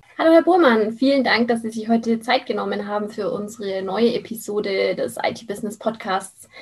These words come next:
Vielleicht mal zu Beginn, was versteht man denn unter Responsible Tech, also verantwortungsvoller Technologie?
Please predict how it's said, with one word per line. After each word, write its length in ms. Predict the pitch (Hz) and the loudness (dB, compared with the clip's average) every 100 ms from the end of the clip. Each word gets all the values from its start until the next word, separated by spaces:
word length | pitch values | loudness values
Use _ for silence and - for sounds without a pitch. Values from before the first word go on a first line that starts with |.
| - - - - | -20 -20 -20 -4
Vielleicht 580 | 247 226 214 339 - - | -2 0 2 0 -2 -4
mal 340 | 285 294 277 | -2 -2 -2
zu 200 | - 240 | -6 -4
Beginn, 560 | 262 233 269 262 240 214 | -4 -2 4 4 4 4
was 200 | 240 277 | 2 0
versteht 420 | 294 - 302 330 | -4 -4 -2 0
man 160 | 226 202 | -2 -2
denn 240 | 196 202 | -4 -4
unter 640 | 202 208 208 214 202 196 208 | -4 -6 -2 0 0 0 -2
Responsible 720 | 214 - 233 240 233 214 196 | -6 -2 0 0 0 -4 -6
Tech, 460 | - 233 226 - - | 0 0 0 -8 -2
also 360 | 208 220 202 | -2 -2 -6
verantwortungsvoller 1120 | 202 - - 226 226 214 214 208 - 202 196 | -4 -2 0 0 0 -2 -2 -6 -4 -2 -2
Technologie? 760 | 190 214 220 202 196 247 339 | -4 -4 -4 -4 -2 0 -2